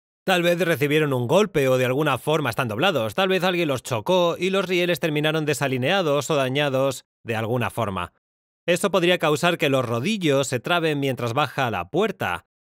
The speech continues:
y eso causará que la puerta se detenga. En este caso simplemente observen los rieles para verificar que no están doblados o dañados en algún lugar.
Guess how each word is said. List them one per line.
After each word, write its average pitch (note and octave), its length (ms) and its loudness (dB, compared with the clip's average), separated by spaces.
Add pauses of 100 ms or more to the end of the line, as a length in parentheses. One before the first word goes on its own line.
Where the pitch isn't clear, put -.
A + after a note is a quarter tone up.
(100)
y G3+ 80 4
eso G3 160 2
causará D#3+ 380 0
que D3+ 80 -2
la B2 120 -2
puerta B2+ 240 -2
se B2 120 -4
detenga. F#2+ 480 -6
En F3+ 100 -2
este F#3 180 -2
caso D#3+ 220 -4
simplemente D#3 480 0
observen D3 320 0
los C3+ 120 2
rieles C3 420 2
para C3 180 -2
verificar C3 540 -2
que C3 80 -4
no C3 60 0
están D#3+ 180 -2
doblados C3 500 0
o A2 60 -4
dañados A#2+ 560 0
en G#2 320 -2
algún G#2+ 400 -4
lugar. A2 420 0